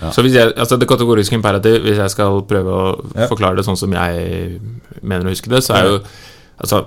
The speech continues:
Speaker 2: du skal han-, enhver handling skal kunne gjøres til en allmenngyldig regel.
Speaker 3: Ja, mer eller mindre det.
Speaker 2: Mm.
Speaker 3: Altså, du skal handle på en måte som gjør at det du gjør skal kunne bli en allmenn lov, da.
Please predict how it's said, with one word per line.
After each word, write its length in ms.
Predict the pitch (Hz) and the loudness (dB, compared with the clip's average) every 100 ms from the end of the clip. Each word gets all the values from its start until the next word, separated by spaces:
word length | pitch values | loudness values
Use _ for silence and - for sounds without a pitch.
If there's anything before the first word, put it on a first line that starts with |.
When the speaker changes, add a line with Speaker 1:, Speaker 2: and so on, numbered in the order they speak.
| - - | -6 -8
Speaker 2:
du 80 | |
skal 140 | 107 123 | -2 0
han-, 280 | 123 101 92 | 0 0 0
enhver 380 | 110 107 107 113 | -2 2 4 4
handling 380 | 123 95 92 104 | 2 0 0 -2
skal 160 | - 104 | -2 -2
kunne 180 | 107 | 0
gjøres 480 | 107 98 85 92 - | 2 2 2 -2 -2
til 160 | - 101 | -2 -2
en 60 | 101 | 0
allmenngyldig 800 | 101 90 90 90 92 98 98 - | 0 0 -2 -4 -2 -2 -2 -2
regel. 320 | 92 131 123 - - | 0 0 0 -6 -8
Speaker 3:
Ja, 220 | 87 78 - | -4 -4 -6
mer 100 | 87 | -6
eller 100 | 90 90 | -4 -2
mindre 140 | 82 | -2
det. 160 | 78 76 - | -4 -6 -8
Speaker 2:
Mm. 180 | 104 92 - | -8 -8 -10
Speaker 3:
Altså, 220 | - 98 | -6 -6
du 100 | 85 | -4
skal 280 | 92 98 95 | -4 -2 0
handle 240 | 95 78 73 | 0 -4 -4
på 100 | 92 | -4
en 60 | |
måte 160 | 87 - | -4 -6
som 100 | 95 | -6
gjør 140 | 82 80 | -4 -4
at 60 | 78 | -4
det 160 | 78 78 | -4 -2
du 60 | |
gjør 240 | 85 87 101 | 0 0 0
skal 200 | - 80 | -4 -6
kunne 160 | 85 | -4
bli 120 | 78 | -4
en 60 | 80 | -4
allmenn 340 | 82 78 80 | -4 -4 -4
lov, 200 | 80 | -2
da. 40 | 85 | -4